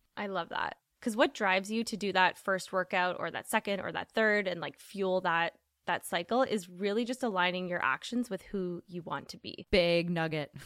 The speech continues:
Speaker 1: Because if you wanna be this, like, active, athletic, you know, water skier, you're gonna have the motivation to start doing that more
Speaker 2: Yeah.
Speaker 1: and incorporating that into your, your day, day to day. And if you're f-, trying to figure out who you wanna be and what it takes to get there, it all starts with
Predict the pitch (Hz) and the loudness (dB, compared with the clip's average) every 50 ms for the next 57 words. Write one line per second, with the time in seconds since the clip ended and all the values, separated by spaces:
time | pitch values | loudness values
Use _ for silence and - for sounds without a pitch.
0 | - - _ - - 277 214 277 247 - 269 277 214 202 233 269 285 285 220 - | -18 -18 _ 2 4 6 6 6 6 6 4 4 6 4 4 6 4 4 2 2
1 | 247 262 277 277 214 240 226 - - 196 - - - - 226 226 - - _ 247 | 2 2 2 2 2 0 0 2 0 0 0 0 2 2 2 2 2 -4 _ 2
2 | 240 226 208 208 208 - - 214 208 208 202 202 185 - - - - _ _ _ | 2 2 2 0 -4 -2 2 4 4 4 4 0 -2 -4 -12 -20 -20 _ _ _
3 | 226 226 190 180 170 175 190 180 185 202 220 214 - - - - 226 196 180 185 | 2 2 4 2 2 2 4 6 6 8 6 4 4 0 -2 -2 0 0 2 2
4 | 180 175 196 226 277 - 214 254 247 196 247 233 254 233 226 240 214 202 240 220 | 2 2 2 2 2 4 2 2 4 4 4 4 4 4 4 2 2 2 0 2
5 | 202 190 196 196 208 185 196 214 226 - - 190 185 180 202 - - - 175 170 | 4 2 2 2 2 0 0 0 0 -2 -4 -6 -6 -6 -8 -8 -4 -2 0 0
6 | - - 190 220 262 339 320 233 196 165 156 - - - - 156 160 - 175 - | 0 -2 -2 0 2 2 2 2 2 0 0 0 -2 -2 -2 -2 -2 -4 -6 -4
7 | - 190 190 180 - 202 190 - 190 185 185 185 180 - 190 180 - 185 185 185 | -4 -4 -4 -2 -2 -2 -2 0 -2 -2 -2 -2 -2 -2 -4 -4 -4 -2 -2 -2
8 | 175 - - - 185 180 165 185 175 175 175 170 - _ _ _ _ - 180 175 | -2 -4 -4 -6 -6 -4 -4 -4 -4 -4 -4 -6 -8 _ _ _ _ -8 -6 -6
9 | 170 170 170 214 - - - - - - - - - - _ _ 214 220 214 - | -4 2 4 4 4 4 2 -4 -10 -16 -18 -20 -20 -20 _ _ 0 0 0 0
10 | - 214 196 - - - - - - 233 247 269 269 - 247 208 208 196 - 196 | 0 -2 -2 -2 -6 -12 -6 2 4 4 6 6 4 2 2 4 4 4 2 2
11 | 190 220 202 196 190 185 180 180 170 175 180 175 175 175 - 160 160 165 170 175 | 2 0 0 0 0 0 -2 -2 -4 -4 -4 -2 -2 -2 -4 -6 -4 -2 -2 -2
12 | 175 - - 185 - - - 185 180 - 190 220 - 208 220 220 - - 170 165 | -2 -4 -6 -8 -8 -6 -8 -8 -6 -6 -6 -4 -2 0 0 0 0 -2 -2 -2
13 | 175 214 226 - - - 180 175 - - - - 175 170 170 165 - - | -2 -2 -2 -4 -2 0 0 0 -2 -4 -4 -2 -2 -2 -2 -4 -8 -16